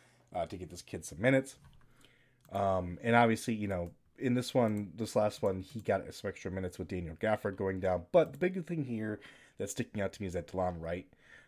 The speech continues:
is out, and he's gonna be out for the next, uh, four to six weeks. And, um, Kalibale, Kalibale,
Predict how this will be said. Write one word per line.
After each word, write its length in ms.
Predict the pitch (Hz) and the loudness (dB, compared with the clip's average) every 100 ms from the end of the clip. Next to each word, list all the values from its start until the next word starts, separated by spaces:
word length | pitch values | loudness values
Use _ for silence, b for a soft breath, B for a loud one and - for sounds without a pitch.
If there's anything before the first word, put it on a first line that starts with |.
| _ | _
is 180 | 101 90 | -6 -4
out, 300 | 87 87 - _ | -2 -4 -6 _
and 140 | 104 90 | -8 -8
he's 120 | 87 | -6
gonna 140 | 92 | -8
be 160 | 85 90 | -4 -4
out 220 | 85 - | -4 -6
for 180 | - 87 | -6 -6
the 80 | 82 | -4
next, 380 | 85 - - | -8 -10 -6
uh, 180 | 90 82 | -4 -4
four 200 | 82 104 | -6 -6
to 60 | 90 | -6
six 240 | 90 - | -8 -2
weeks. 300 | 139 156 - b b b b b b | 0 0 -4 b b b b b b
And, 540 | 113 107 104 98 98 - | -4 0 2 0 -2 -4
um, 600 | 104 98 95 90 90 90 - _ _ - | 0 0 0 -2 -4 -8 -12 _ _ -4
Kalibale, 720 | 120 131 120 113 113 113 - | 2 4 6 6 6 4 0
Kalibale, 640 | - 117 127 123 117 120 | -2 -2 0 2 2 -2